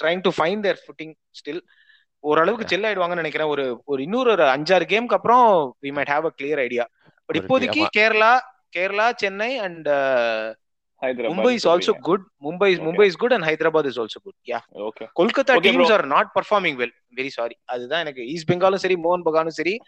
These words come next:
Speaker 2: ஆ.
Speaker 1: ரொம்ப
Speaker 3: Okay.
Speaker 1: அடி வாங்கின்னு இருக்காங்க. அது கொஞ்சம் ஷாக்கிங்கா தான்
Speaker 2: அப்படியே
Speaker 1: இருக்கு.
Speaker 2: வாங்கட்டும், பரவாயில்ல, அப்படியே நம்ம, நம்ம
Speaker 3: Anyways.
Speaker 2: அப்படியே பிளே ஆஃப் போயிட்டு.
Speaker 3: <laughs>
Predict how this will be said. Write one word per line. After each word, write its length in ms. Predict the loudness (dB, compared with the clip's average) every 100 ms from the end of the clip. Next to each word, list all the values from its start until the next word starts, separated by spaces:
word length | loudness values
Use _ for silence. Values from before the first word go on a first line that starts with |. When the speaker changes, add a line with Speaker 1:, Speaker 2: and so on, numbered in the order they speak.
| -20
Speaker 2:
ஆ. 40 | -18 -14
Speaker 1:
ரொம்ப 340 | -8 -6 2 4
Speaker 3:
Okay. 20 |
Speaker 1:
அடி 140 | 4
வாங்கின்னு 280 | 4 2 0
இருக்காங்க. 340 | 0 0 0 -2
அது 220 | -4 -4
கொஞ்சம் 240 | -6 -2
ஷாக்கிங்கா 400 | 0 0 0 -4
தான் 120 | 0 0
Speaker 2:
அப்படியே 220 | 2 2
Speaker 1:
இருக்கு. 120 | 0
Speaker 2:
வாங்கட்டும், 400 | -4 -4 -2 -2 0
பரவாயில்ல, 280 | 0 2 4
அப்படியே 280 | 4 4 0
நம்ம, 240 | 0 2
நம்ம 160 | 2 4
Speaker 3:
Anyways. 140 | 2
Speaker 2:
அப்படியே 340 | 6 6 4
பிளே 160 | 4 4
ஆஃப் 140 | 4
போயிட்டு. 320 | 2 -4 -6
Speaker 3:
<laughs> 40 | -10